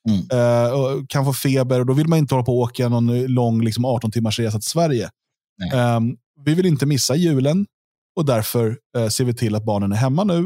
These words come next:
Speaker 1: Mm.
Speaker 2: vi träffar typ ingen, ehm, och så att vi håller oss friska. Eh, det behöver vi inget vaccin för att... Liksom, alltså,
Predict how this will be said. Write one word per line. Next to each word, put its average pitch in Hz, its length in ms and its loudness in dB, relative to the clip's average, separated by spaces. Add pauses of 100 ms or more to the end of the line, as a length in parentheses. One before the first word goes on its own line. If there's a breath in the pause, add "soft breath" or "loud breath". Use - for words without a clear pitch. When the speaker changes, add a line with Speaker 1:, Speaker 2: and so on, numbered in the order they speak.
(100)
Speaker 1:
Mm. - 140 2
Speaker 2:
vi 135 80 -2
träffar 143 340 -2
typ 127 200 -2
ingen, 123 420 0 (480)
ehm, 117 440 -2 (240)
och 147 120 -2
så 151 80 -2
att 127 80 -6
vi 135 40 0
håller 113 220 0
oss 107 100 -4
friska. - 340 -4 (360)
Eh, 117 320 -4 (100)
det 131 160 -4
behöver 160 220 0
vi 175 80 2
inget 131 180 -2
vaccin 123 500 -2
för 107 120 -4
att... 101 100 -6
Liksom, 98 380 -6
alltså, 127 200 -2